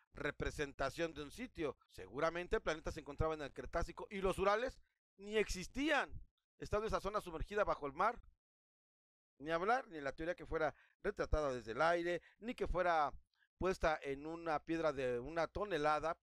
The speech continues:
¿para qué serviría? Ni que fuera prácticamente el mapa de una región, dado que esa región ni siquiera existía en ese momento. Así que, tan sencillo, desmitificar algunas cosas.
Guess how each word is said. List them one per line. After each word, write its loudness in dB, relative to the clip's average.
¿para -6
qué -4
serviría? 0
Ni -8
que 0
fuera 2
prácticamente -4
el -6
mapa 0
de -4
una -6
región, -4
dado -2
que -16
esa 0
región -8
ni -14
siquiera 2
existía -2
en -12
ese -14
momento. -12
Así -10
que, 0
tan 0
sencillo, -2
desmitificar -4
algunas -6
cosas. -18